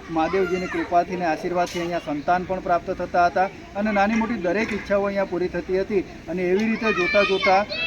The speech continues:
વર્ષો બાદ આ જે મહાદેવજીનું જે શિવલિંગ છે એના ઉપર અનેક ભક્તોએ પોતાના પ્રયત્નો કર્યા હતા કે શિવલિંગની ઉપર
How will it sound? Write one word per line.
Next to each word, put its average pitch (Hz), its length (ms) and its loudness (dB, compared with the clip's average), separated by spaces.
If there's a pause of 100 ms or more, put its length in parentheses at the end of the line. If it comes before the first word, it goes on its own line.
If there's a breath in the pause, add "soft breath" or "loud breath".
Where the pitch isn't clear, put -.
(120)
વર્ષો 214 440 2
બાદ 208 340 6 (380)
આ 220 340 8 (580)
જે 208 140 0
મહાદેવજીનું 196 760 0
જે 190 100 2
શિવલિંગ 190 460 -2
છે 180 520 -4
એના 190 220 4
ઉપર 190 360 6
અનેક 196 520 2
ભક્તોએ 202 440 2
પોતાના 185 380 0
પ્રયત્નો 175 420 0
કર્યા 180 320 4
હતા 180 160 2
કે 180 140 -2
શિવલિંગની 180 600 -2
ઉપર 180 400 2